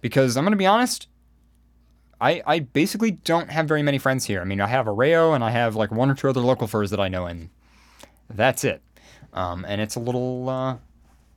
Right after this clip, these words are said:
sometimes I wonder, like, do I belong in Seattle, or do I belong in California, or London, or some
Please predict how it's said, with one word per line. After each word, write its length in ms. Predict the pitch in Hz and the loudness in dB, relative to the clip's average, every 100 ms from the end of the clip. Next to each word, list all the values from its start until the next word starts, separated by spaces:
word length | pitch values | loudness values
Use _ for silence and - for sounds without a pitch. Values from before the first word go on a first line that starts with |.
| _ | _
sometimes 400 | - 127 127 135 139 | -8 -6 -2 0 2
I 40 | |
wonder, 300 | 139 151 110 | 2 2 0
like, 220 | 95 - | -2 -2
do 120 | 123 113 | 0 2
I 100 | 107 | 2
belong 440 | 104 107 117 113 | 0 2 2 0
in 280 | 107 107 104 | 0 -2 -2
Seattle, 440 | - 113 123 98 | -2 2 2 2
or 120 | 90 | -4
do 140 | 92 98 | -4 -2
I 100 | 95 | -2
belong 400 | 92 104 104 98 | -2 0 0 -2
in 260 | 92 92 - - - _ _ - | -4 -6 -10 -20 -20 _ _ -12
California, 640 | - 123 120 143 135 113 92 | -2 -2 0 0 0 0 -2
or 360 | 98 95 95 | -2 -4 -6
London, 640 | 95 127 120 104 92 87 87 | -4 -2 -2 -4 -4 -8 -10
or 380 | 92 92 87 - _ _ _ _ _ _ _ _ _ _ _ _ _ _ | -10 -8 -10 -14 _ _ _ _ _ _ _ _ _ _ _ _ _ _
some 480 | - 123 117 113 | -4 -2 0 -2